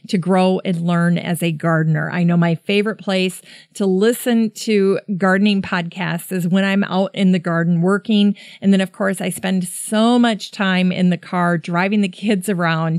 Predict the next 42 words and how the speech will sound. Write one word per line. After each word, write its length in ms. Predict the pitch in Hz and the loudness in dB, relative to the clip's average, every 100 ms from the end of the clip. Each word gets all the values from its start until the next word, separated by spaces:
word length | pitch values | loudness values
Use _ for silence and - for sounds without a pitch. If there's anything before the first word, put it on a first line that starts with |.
| - - - 190 | -4 -14 -12 -4
that 360 | 170 180 175 - | -2 -2 -4 -6
I 280 | 185 180 185 | -4 -2 -4
invariably 840 | 202 190 180 190 196 170 170 170 170 | -2 -2 0 -2 -2 -2 -2 -2 -2
end 180 | - 180 | 0 0
up 200 | 175 175 | 0 -2
listening 460 | 165 165 - 175 170 | -2 -4 -2 -2 0
to 100 | 160 | -2
gardening 480 | 170 165 165 170 160 | -2 -2 0 -2 -2
podcasts 600 | 180 165 160 185 160 - | -4 -6 -6 -8 -6 -4
while 180 | 170 | -4
I'm 140 | 165 160 | -2 0
in 140 | 151 | 0
the 80 | 160 | -2
car. 480 | - - 190 151 170 - - - | -4 -4 -2 -2 -6 -12 -18 -6
But 100 | 202 | -4
it 60 | |
really 600 | 185 202 240 254 262 214 | -2 -2 0 0 -2 -4
is 220 | 190 190 185 | -4 -4 -4
one 160 | 190 | -4
of 80 | 190 | -2
the 100 | 196 | -4
best 460 | 170 226 247 - 214 | -4 -6 -6 -8 -4
ways 300 | 190 185 - | -2 -2 -4
I 240 | 185 185 | -4 0
know 520 | 190 180 185 165 160 180 - - | 2 2 2 0 -2 -6 -12 -12
to 140 | - 220 | -4 0
continue 680 | 226 202 - 247 240 233 226 | 2 2 2 2 4 2 0
to 140 | 226 | -6
grow 300 | 170 185 180 | -4 0 2
and 160 | 180 165 | 2 2
learn 320 | 160 151 147 | 0 -2 -4
as 260 | 175 165 | -6 -6
a 60 | 165 | -6
gardener. 640 | 156 156 156 156 143 131 180 _ - - - - | -6 -4 -4 -6 -8 -8 -10 _ -20 -20 -16 -6
I'd 160 | 240 - | -4 -4
also 400 | 285 359 - 359 | -6 -6 -6 -4
like 420 | 254 185 185 180 - | -2 -2 -2 -6 -8
to 200 | 220 190 | -2 0
invite 420 | 185 160 180 185 | 0 0 -2 -2
you 140 | 196 | -2
to 100 | 180 | -2
join 580 | 160 185 175 175 170 170 | -2 -2 0 0 0 -2